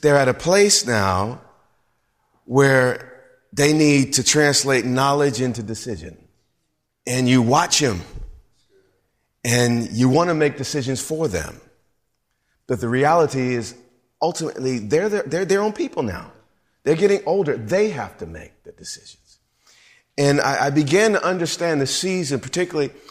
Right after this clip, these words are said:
in my oldest son's life, who's paying particular attention as I minister this morning. <laughs> He knows, but he must decide. You've done your job if your kids know.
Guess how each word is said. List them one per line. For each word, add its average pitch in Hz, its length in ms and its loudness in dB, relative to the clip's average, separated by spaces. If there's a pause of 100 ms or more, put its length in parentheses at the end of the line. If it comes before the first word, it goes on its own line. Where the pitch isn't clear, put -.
(280)
in 139 100 0
my 131 120 2
oldest 147 400 0
son's 113 380 -4
life, 107 340 -2
who's 104 200 -10
paying 113 360 -10 (120)
particular 110 380 -8
attention 110 480 -10
as 101 160 -10
I 98 80 -8
minister 101 400 -8
this 92 200 -10
morning. 104 360 -6
<laughs> - 40 -20 (2250)
He 170 140 -6
knows, 135 1040 -2 (600)
but 110 200 -4
he 107 80 -2
must 107 300 -6
decide. 80 500 -16 (1600)
You've 180 280 2
done 160 200 4
your 135 120 2
job 123 480 2
if 107 100 -8
your 113 100 -4
kids 107 320 -6
know. 95 280 -4